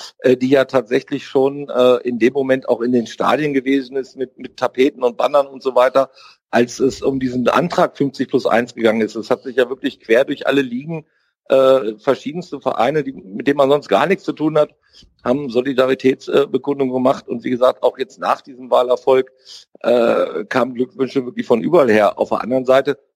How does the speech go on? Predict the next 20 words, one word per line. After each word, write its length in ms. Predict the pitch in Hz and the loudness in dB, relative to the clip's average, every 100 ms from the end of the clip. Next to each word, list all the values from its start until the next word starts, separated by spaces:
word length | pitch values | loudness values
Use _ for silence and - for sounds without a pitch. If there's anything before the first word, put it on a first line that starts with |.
| _ | _
muss 100 | 107 | -10
ich 160 | 135 131 | -8 -2
sagen, 180 | 139 123 | 0 0
habe 160 | 123 | -4
ich 120 | - - | -8 -8
diese 280 | 143 131 | -4 -2
T-B-Mitgliederversammlung, 1500 | - 127 113 175 202 165 139 131 123 131 110 117 135 151 180 _ _ - - - | 0 0 2 0 2 0 0 0 0 2 2 2 2 -2 -4 _ _ -20 -20 -2
äh, 80 | 123 | 2
auch 500 | 131 127 135 196 - | 2 2 2 2 0
mit 160 | 135 | -8
ganz 260 | 131 147 - | -4 -4 -4
großem 360 | 135 151 151 147 | -2 -2 -2 -8
Interesse 360 | 127 165 190 | -2 -4 -2
verfolgt, 500 | - 131 - 117 117 | -2 -2 -2 -6 -4
weil 120 | 120 | -6
was 220 | 120 113 - | -6 -8 -4
da 140 | 107 | -4
passiert, 540 | - 143 - 156 160 _ _ _ - _ - | -2 -4 0 0 0 _ _ _ -20 _ -4
äh, 380 | 131 135 135 117 - - | 2 4 2 -2 -12 -20
ja, 500 | - 98 123 131 | -8 -2 0 0